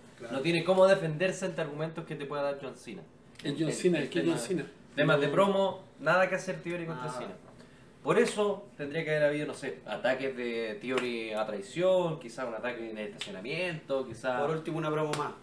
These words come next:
Speaker 1: Último segmento.
Speaker 2: una o
Speaker 1: Último.
Speaker 2: dos veces más que hubieran aparecido para calentar un poquito más la
Speaker 1: Claro.
Speaker 2: rivalidad.
Speaker 3: Claro, pero
Speaker 2: Pero
Speaker 3: volvemos a que Cena no está en condiciones.
Speaker 1: Claro, o sea,
Speaker 2: pero
Speaker 1: para mí esto fue un relleno, ¿no? O sea,
Speaker 2: Eh,
Speaker 1: como
Speaker 2: claro, se sin-, se sintió forzado, se sintió
Speaker 1: Sí.
Speaker 2: relleno,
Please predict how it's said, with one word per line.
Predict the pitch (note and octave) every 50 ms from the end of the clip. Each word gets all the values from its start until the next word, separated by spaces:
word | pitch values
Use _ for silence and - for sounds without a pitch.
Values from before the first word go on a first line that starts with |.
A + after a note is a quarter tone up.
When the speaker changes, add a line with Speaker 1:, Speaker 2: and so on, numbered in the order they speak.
| - - - - - -
Speaker 1:
Último | C3+ D3+ D#3 F3 E3+ F3
segmento. | D#3+ - E3 D3+ D3+ D3+ D3 - -
Speaker 2:
una | B3+ C4+ C4+ A#3+ A#3+ A3 G#3+
o | G#3+
Speaker 1:
Último. | G#3 A#3 A#3+ A#3+
Speaker 2:
dos | A#3+ A3 G#3 - - - E3 E3
veces | F3+ G#3+ G#3+ G#3 G#3 G3 F#3
más | F3+ F#3 G3 G3 F#3
que | - F#3
hubieran | F3+ F#3 F#3 F3+ F3
aparecido | E3+ E3 E3 D#3+ D#3 - - F#3+ F#3+ F#3 - - - - -
para | D3 C#3+ C#3 C3+
calentar | C3+ C#3+ C#3 C3+ - - E3+
un | D#3+ D3+
poquito | D#3 D#3 D3+ D3+ D#3 D#3
más | D#3 D3+ D3+
la | D3+
Speaker 1:
Claro. | - C#3+ C#3
Speaker 2:
rivalidad. | C3 B2+ B2 B2+ C3 - - - - - - - - - - - - - - - - - - - -
Speaker 3:
Claro, | - - C#3 A#2+
pero | B2 C3
Speaker 2:
Pero | C3+ C#3
Speaker 3:
volvemos | C#3 C3 C#3 D#3 D#3+ D#3+
a | D3+
que | C#3+
Cena | - - D3+ D3
no | C#3+
está | - - - C#3
en | C3+
condiciones. | B2 - C3 B2 B2 B2 B2+ B2+ C3 C3+
Speaker 1:
Claro, | C#3 C#3 C#3
o | C#3
sea, | C3+ C3+
Speaker 2:
pero | C3+ C3+
Speaker 1:
para | D3 D#3
mí | D#3+
esto | E3 E3 - D#3
fue | D3+ D3+ D3+
un | D3 C#3
relleno, | - C#3 C#3 D3 D#3 D3
¿no? | A#2+ - - - -
O | -
sea, | B2 A#2+ A#2+ A#2+
Speaker 2:
Eh, |
Speaker 1:
como | A#2+ A#2+ B2
Speaker 2:
claro, | D3+ G3 G#3 G#3+ G3+ F#3
se | D#3 D#3 D#3
sin-, | - D3+ D3+ C#3+ -
se | - E3+ D#3+
sintió | - D#3 D3+ D3 - - F#3 G3 G3+ G3+ G#3 G#3 G#3 G3+ - - - - - -
forzado, | - B3+ - - - - G#3 G#3+ G#3+ A3 G#3+ G#3 -
se | E3+
sintió | D#3 D3 D3 C#3+ - C#3+ E3 F3 F3 F3 E3+ E3
Speaker 1:
Sí. |
Speaker 2:
relleno, | - - C#3+ C#3+ D#3+ F#3 G3 G3 G3 G3+ G3 G3+